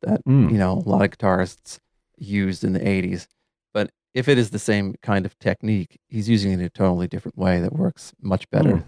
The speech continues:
Speaker 1: than just a squeal every once in a while out of a guitar.
Speaker 2: Well, it, it,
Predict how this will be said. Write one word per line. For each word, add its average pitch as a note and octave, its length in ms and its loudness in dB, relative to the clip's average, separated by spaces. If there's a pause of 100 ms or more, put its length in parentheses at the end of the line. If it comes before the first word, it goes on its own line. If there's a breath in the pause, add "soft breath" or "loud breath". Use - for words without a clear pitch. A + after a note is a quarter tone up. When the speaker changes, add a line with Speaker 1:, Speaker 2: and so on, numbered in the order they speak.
Speaker 1:
than F#3 180 2
just - 280 -2
a - 120 -4 (520)
squeal G2 420 2
every F2+ 140 4
once F2 240 0
in - 60 -2
a F3+ 40 0
while F3+ 300 2
out - 80 0
of - 80 -2
a - 40 -4
guitar. - 440 -4 (200)
Speaker 2:
Well, E3+ 120 4
it, - 320 0 (100)
it, G2 220 -4